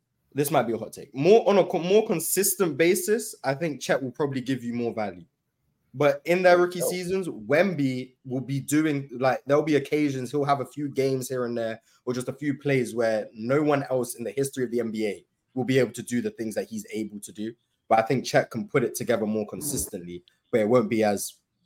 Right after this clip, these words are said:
Speaker 1: pizzazz, which is,
Speaker 2: So
Speaker 1: I
Speaker 2: Wemby
Speaker 1: think,
Speaker 2: will
Speaker 1: gonna
Speaker 2: have more
Speaker 1: be the
Speaker 2: E S P N highlights, but Chet
Speaker 1: Yes,
Speaker 2: will be
Speaker 1: Wem-, Wemby will, Wemby will have a few games where he makes five or six threes and a couple of them are step backs or side steps,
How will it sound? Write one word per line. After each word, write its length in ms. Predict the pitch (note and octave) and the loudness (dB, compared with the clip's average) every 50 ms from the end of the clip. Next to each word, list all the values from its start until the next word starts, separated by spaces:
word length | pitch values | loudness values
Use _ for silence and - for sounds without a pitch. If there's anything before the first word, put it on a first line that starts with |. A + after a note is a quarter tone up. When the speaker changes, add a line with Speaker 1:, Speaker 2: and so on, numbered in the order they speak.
| _ _ - | _ _ -4
Speaker 1:
pizzazz, 480 | - G#2+ G2 G#2 F2+ E2 D#2+ - - - _ _ _ _ _ - | -2 -2 -2 -2 -4 -6 -8 -12 -14 -14 _ _ _ _ _ -4
which 180 | A2+ A#2 A#2+ - | -2 -2 -2 0
is, 80 | A2 | 2
Speaker 2:
So 100 | B2 C#3 | 2 4
Speaker 1:
I 40 | B2+ | 6
Speaker 2:
Wemby 160 | C#3+ D3 D3 | 6 6 6
Speaker 1:
think, 120 | - D#3+ D3 | 4 4 4
Speaker 2:
will 80 | D3+ | 6
Speaker 1:
gonna 60 | D3 | 6
Speaker 2:
have 100 | C#3 C#3 | 6 6
more 120 | C3 C3+ B2 | 6 2 2
Speaker 1:
be 80 | A#2+ | 4
the 40 | C3+ C3+ | 4 4
Speaker 2:
E 20 | |
S 140 | C3+ B2+ - | 4 2 0
P 120 | - C3 | -4 -4
N 80 | B2+ A#2+ | -4 -2
highlights, 560 | A#2 B2 B2 A#2 A2 G2+ G2 G2+ - - _ - | 0 0 2 2 0 -2 -4 -6 -10 -16 _ -12
but 140 | G#2 G2 - | -12 -12 -10
Chet 220 | - - A#2 A2+ | -6 -2 2 6
Speaker 1:
Yes, 340 | C3+ C#3 B2 G#2+ G2 F#2+ F#2+ | 8 8 6 6 2 -2 0
Speaker 2:
will 140 | A2 C#3 D#3 | 4 4 4
be 140 | F3+ F3+ C#3 | 4 4 4
Speaker 1:
Wem-, 240 | C3 D#3 F3 G3+ G3+ | 6 6 6 6 4
Wemby 120 | G3+ G3 | 2 2
will, 200 | F#3 F3 D#3+ C#3 | 4 4 2 4
Wemby 320 | B2 D3 E3 F#3 F3 F3+ | 4 2 2 2 2 2
will 140 | F3+ E3+ E3+ | 4 4 4
have 120 | F3 E3 D3+ | 4 4 2
a 60 | D3 | 0
few 220 | C#3+ - D#3+ D#3+ | -4 -4 -6 -4
games 280 | C#3 D3 D3+ D3+ D3 C3 | 0 2 2 2 2 2
where 120 | C#3 C3 | 0 0
he 100 | C3 C3+ | 0 0
makes 300 | C3 C3 C#3 C#3 C3+ - | 0 0 0 0 0 0
five 260 | - C3+ B2+ B2+ A#2+ | 0 0 0 0 0
or 80 | A#2+ A#2 | -2 -4
six 260 | A#2 - B2 - - - | -4 -4 -6 -8 -8 -8
threes 360 | - A#2 A2+ A2 A2 G#2 G#2 | -6 -6 -4 -4 -6 -6 -6
and 140 | G#2+ G#2 G#2 | -6 -6 -6
a 40 | |
couple 280 | G#2 - B2+ - B2+ A#2 | -8 -8 -8 -8 -6 -6
of 80 | A2+ A2+ | -4 -4
them 100 | A2 A2 | -4 -6
are 60 | G#2+ | -6
step 240 | - - C3 A2+ _ | -8 -8 -10 -10 _
backs 240 | - A2+ G#2+ - - | -10 -12 -10 -12 -14
or 60 | G#2+ | -14
side 300 | G2 - A2+ A2 G#2+ G#2 | -10 -8 -6 -6 -6 -8
steps, 360 | - - G#2 G2+ - - - | -8 -12 -12 -14 -14 -16 -20